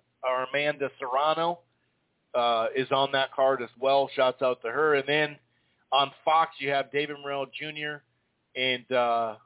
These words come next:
Alantez Fox. Um, Jose Valenzuela against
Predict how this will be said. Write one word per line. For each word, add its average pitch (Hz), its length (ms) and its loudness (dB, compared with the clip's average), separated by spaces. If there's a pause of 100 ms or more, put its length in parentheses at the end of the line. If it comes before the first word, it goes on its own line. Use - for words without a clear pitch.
(360)
Alantez 143 600 2 (160)
Fox. 156 360 2 (880)
Um, 120 460 -4 (380)
Jose 156 600 -2 (1120)
Valenzuela 139 960 -6 (800)
against 135 320 -4